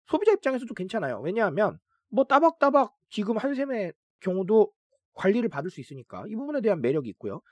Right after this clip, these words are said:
그리고 대부분의 상품들이 구독하면 배송이 되는 형태이기 때문에 편해요. 그쵸? 잊을만 하면 도착하고 잊을만 하면 받을 수 있으니 얼마나 편합니까? 그쵸? 그래서 매우 매력적일 수밖에 없다.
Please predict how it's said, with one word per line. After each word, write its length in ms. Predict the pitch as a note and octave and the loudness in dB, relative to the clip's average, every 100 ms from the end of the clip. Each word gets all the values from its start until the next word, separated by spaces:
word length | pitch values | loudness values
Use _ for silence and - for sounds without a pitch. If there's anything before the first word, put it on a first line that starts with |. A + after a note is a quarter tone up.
| _ _ - | _ _ -4
그리고 180 | B3+ D4+ | 0 2
대부분의 640 | G#3+ B3 D4+ C#4+ B3+ A3 | 4 4 4 0 0 0
상품들이 600 | - B3+ B3 A#3 A#3 A#3 - _ _ _ _ _ | -4 -10 -6 -4 -2 -2 -6 _ _ _ _ _
구독하면 460 | G3+ B3 - A#3+ G#3 | -4 0 2 2 2
배송이 320 | F3+ B3+ A#3+ | -2 -2 -4
되는 180 | F3 F3+ | -6 -6
형태이기 340 | G#3 A3+ G3 | -10 -10 -8
때문에 400 | G3 F#3+ A#3 A2+ | -8 -6 -8 -8
편해요. 400 | - D#4+ G#4+ - - | -6 -4 -2 -4 -8
그쵸? 280 | - - - _ _ | -8 -8 -8 _ _
잊을만 400 | A#3+ E4 F4+ F4+ | 4 6 8 8
하면 220 | D#4+ E4 D4 | 6 0 -4
도착하고 520 | E3+ F#3 E3+ C#3+ G2+ | -8 -10 -8 -6 -2
잊을만 360 | C4 E4+ E4 | 0 2 2
하면 400 | C#4 D#4 D#4+ A3+ | 2 2 0 0
받을 200 | E3+ F3+ | -6 -6
수 100 | G#3 | -8
있으니 300 | - D#3+ G#2 - | -12 -12 -12 -6
얼마나 280 | D3+ A#3 | -4 -4
편합니까? 500 | - F#3 C#3+ G#2 - _ _ - | -6 -8 -10 -14 -20 _ _ -14
그쵸? 240 | - G2 _ _ _ _ - | -10 -12 _ _ _ _ -4
그래서 640 | F#3+ G#3+ G3+ G#3 G#3+ A3 _ _ | 2 2 4 6 6 4 _ _
매우 380 | - C3 D#3+ F#3+ - - | -4 -2 0 -4 -8 -6
매력적일 380 | B2 D#3 - B2 | -4 -4 -4 -6
수밖에 280 | - A#2 - | -8 -10 -10
없다. 240 | - | -12